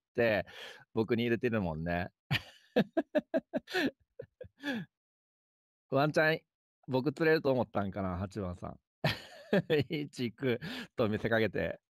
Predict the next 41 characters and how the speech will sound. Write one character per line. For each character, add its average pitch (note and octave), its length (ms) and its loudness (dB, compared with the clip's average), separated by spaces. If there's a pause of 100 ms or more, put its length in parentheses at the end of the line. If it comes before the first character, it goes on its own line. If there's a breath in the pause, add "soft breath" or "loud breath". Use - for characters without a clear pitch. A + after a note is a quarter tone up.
(100)
<laughs> - 600 -2
あ、 B2 80 2
い C3 80 4
や、 B2 80 4
一 C#3 180 0
行 A#2+ 100 -6
く A#2+ 80 -4
じ A2 80 0
ゃ G#2 40 0
な G2 100 0
い G2 60 -2
わ。 E2 120 -4 (380 loud breath)
一、 A#2+ 260 0
二 G#2 100 4
せ A2 140 4
っ - 20 2
て - 200 -10
言 F#2+ 120 2
っ - 20 -2
と F2 220 -2
い F2 60 -2
て。 - 260 -4 (540 loud breath)
と C3 80 0
り - 20 6
あ - 20 4
え B2+ 40 2
ず A#2 60 4
八 A#2+ 240 0
番 G2+ 140 4
さ F#2+ 60 -2
ん F#2 40 2
行 F2 80 -4
っ - 20 -16
て - 80 -10
ほ F#2 100 0
し - 120 -10
い。 - 160 -8 (580)
う - 20 0
ん。 G#2 160 -4 (1160)
以 G#3 140 2
上！ B3+ 320 6